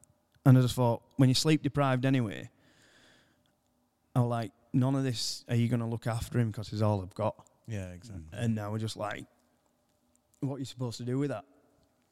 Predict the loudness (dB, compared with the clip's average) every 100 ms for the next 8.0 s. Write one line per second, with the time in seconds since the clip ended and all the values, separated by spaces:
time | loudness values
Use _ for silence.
0 | _ -16 -6 -4 -2 -2 2 4 4 2
1 | -2 -4 -4 -4 -4 -6 -8 -8 -8 2
2 | 6 6 6 4 6 4 4 0 -4 -16
3 | _ _ _ _ _ _ _ _ -14 -4
4 | 0 0 -2 -4 -6 -4 -4 -4 -6 -2
5 | 2 2 2 0 0 -6 -8 _ _ _
6 | _ _ -4 -4 -2 -2 -2 -4 -2 0
7 | 2 4 4 2 2 0 -2 -4 -6